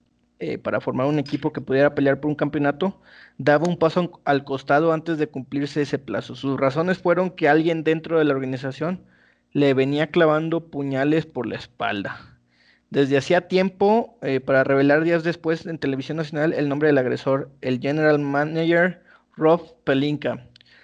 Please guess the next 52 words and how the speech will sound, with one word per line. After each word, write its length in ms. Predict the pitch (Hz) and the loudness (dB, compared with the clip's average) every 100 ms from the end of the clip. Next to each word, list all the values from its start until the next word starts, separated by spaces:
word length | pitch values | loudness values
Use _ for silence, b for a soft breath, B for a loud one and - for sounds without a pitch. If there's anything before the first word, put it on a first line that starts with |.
| b | b
Sin 200 | - 165 | -8 -2
embargo, 520 | 156 156 180 185 208 - | 0 2 2 2 0 -2
ello 240 | 175 185 | -2 0
no 80 | 185 | -2
impidió 460 | 185 180 165 165 | -4 -2 -2 -2
que 100 | 170 | -2
meses 260 | 160 160 170 | -4 -6 -4
más 200 | 160 156 | -4 0
tarde 240 | 156 160 | 2 2
el 80 | 160 | 0
propio 340 | 160 151 160 - | 0 -2 -4 -4
Pelinka 420 | 143 160 151 160 | -2 -2 -2 -2
se 160 | - | -2
quedara 440 | - 139 131 147 151 | -2 0 2 2 -2
con 100 | 139 | -4
la 140 | 127 | -4
posición 400 | 127 127 127 143 | -6 -8 -6 -4
de 60 | 156 | -2
Magic 440 | 151 156 170 - _ | -2 0 -4 -6 _
y 140 | 143 147 | -8 -8
pudiera 420 | - 131 139 147 | -8 -2 0 0
conseguir 460 | 151 - 127 135 | -4 -4 -4 -2
un 220 | 147 147 143 | -2 -4 0
cambio 420 | 143 151 160 160 | 0 4 2 2
por 240 | 135 - - | -2 -2 -2
Anthony 420 | 143 143 147 139 | -2 0 -2 0
Davis 540 | 117 90 73 - - b b b b b | -4 -4 -8 -12 -18 b b b b b
y 100 | - | 0
armar 280 | 135 135 143 | 0 2 2
un 100 | 160 | 2
plantel 640 | 147 143 143 156 190 - - | 0 0 2 2 2 -4 -4
que 80 | |
lo 160 | 147 131 | -2 -2
tiene 240 | 151 151 | -4 -6
como 160 | 151 127 | -4 -4
el 80 | 127 | -4
mejor 580 | 123 151 151 175 - _ | -4 0 0 0 -6 _
récord 400 | - 139 139 147 | -4 -4 0 0
en 140 | 135 117 | 0 -2
el 100 | 113 | -4
oeste. 360 | 113 - 123 | -6 -6 -4
Esas, 340 | 151 170 156 - _ | 2 2 2 -12 _
esas 300 | 151 151 156 | -4 -2 -2
trampitas, 540 | 143 127 139 151 139 135 | 0 -2 0 0 0 0
¿no? 200 | 147 147 | -4 -2
que 100 | 139 | -2
se 140 | 135 | 0
hacen 260 | 131 151 139 | -2 -2 -4
en 100 | 123 | -4
las 140 | 120 | -4
gerencias 540 | 120 123 139 143 135 | -4 -4 -2 -2 -2
para, 440 | - 92 - - | -2 -6 -6 -8